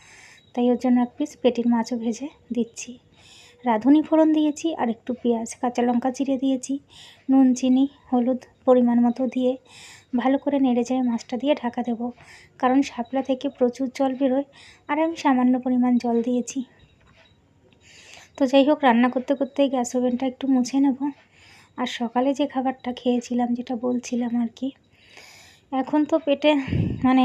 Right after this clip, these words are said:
রান্না করে খাবার খাওয়াটাও সহ্য হচ্ছে না, এত গ্যাস। তারপরে আবার সকালে খেয়েছি আগের দিনের ডাল চচ্চড়ি দিয়ে মুড়ি মেখে।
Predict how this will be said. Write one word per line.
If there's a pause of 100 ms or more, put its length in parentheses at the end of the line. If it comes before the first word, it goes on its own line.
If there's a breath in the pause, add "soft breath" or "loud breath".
রান্না
করে
খাবার
খাওয়াটাও
সহ্য
হচ্ছে
না,
এত
গ্যাস। (840 loud breath)
তারপরে
আবার (120)
সকালে
খেয়েছি (540 soft breath)
আগের
দিনের
ডাল
চচ্চড়ি
দিয়ে
মুড়ি
মেখে।